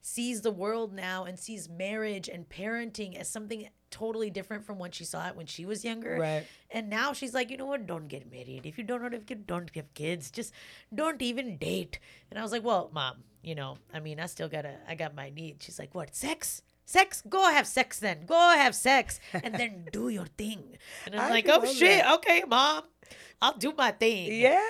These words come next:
Speaker 1: I'ma do my thing. I'ma go get sex. I'ma do my thing."
Speaker 2: Yeah.
Speaker 1: <laughs>
Speaker 2: But that, but that's, that's a huge difference though, right? From
Speaker 1: It
Speaker 2: culturally
Speaker 1: is.
Speaker 2: where she's coming from, like, marry an Indian guy, right? Like, do
Speaker 1: Yep.
Speaker 2: this, like, do it this way. And now she's like, "You know what? I get this independence thing.
Speaker 1: Yeah.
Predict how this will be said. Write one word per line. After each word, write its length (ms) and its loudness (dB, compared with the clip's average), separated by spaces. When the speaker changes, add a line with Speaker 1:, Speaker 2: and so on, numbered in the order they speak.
Speaker 1:
I'ma 140 4
do 180 -2
my 140 0
thing. 240 -4
I'ma 120 -6
go 200 2
get 240 -2
sex. 240 2
I'ma 140 -4
do 160 -8
my 200 0
thing." 260 0
Speaker 2:
Yeah. 480 6
Speaker 1:
<laughs> 340 4
Speaker 2:
But 120 10
that, 100 10
but 100 8
that's, 240 10
that's 240 10
a 40 -4
huge 400 -4
difference 360 0
though, 140 10
right? 340 10
From 160 2
Speaker 1:
It 100 -6
Speaker 2:
culturally 560 6
Speaker 1:
is. 140 -4
Speaker 2:
where 160 4
she's 320 -4
coming 340 -4
from, 320 4
like, 260 4
marry 260 0
an 60 -6
Indian 240 0
guy, 320 2
right? 320 2
Like, 220 4
do 100 0
Speaker 1:
Yep. 120 0
Speaker 2:
this, 320 8
like, 300 -2
do 160 -2
it 80 -4
this 160 -2
way. 140 2
And 80 0
now 160 2
she's 180 -6
like, 180 -4
"You 80 -6
know 140 -8
what? 360 -2
I 180 0
get 280 8
this 180 0
independence 600 0
thing. 260 -2
Speaker 1:
Yeah. 80 2